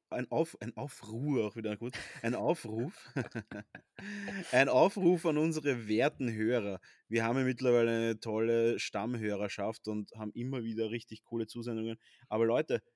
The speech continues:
was wollt ihr gerne mal für einen Gast haben? Ich kenn doch relativ viele Leute, hauptsächlich, also, äh, international, aber auch aus dem deutschsprachigen Raum.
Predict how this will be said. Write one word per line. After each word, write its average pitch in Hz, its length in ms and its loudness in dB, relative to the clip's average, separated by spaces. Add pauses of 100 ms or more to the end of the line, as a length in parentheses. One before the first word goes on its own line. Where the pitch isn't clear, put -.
(1300)
was 113 420 -2
wollt 120 240 -2
ihr 143 200 0
gerne 120 280 2
mal 123 140 0
für 123 120 -6
einen 110 140 -2
Gast 104 380 -2
haben? 117 340 -2
Ich 135 220 -14
kenn 139 240 -2
doch 139 260 -6
relativ 147 460 0
viele 175 300 -8
Leute, 170 520 -6 (760)
hauptsächlich, 147 540 -4 (280)
also, 120 240 2
äh, 127 260 -6 (100)
international, 147 680 2
aber 120 320 0
auch 123 160 0
aus 127 120 -2
dem 127 100 -4
deutschsprachigen 147 520 -4
Raum. 143 200 -4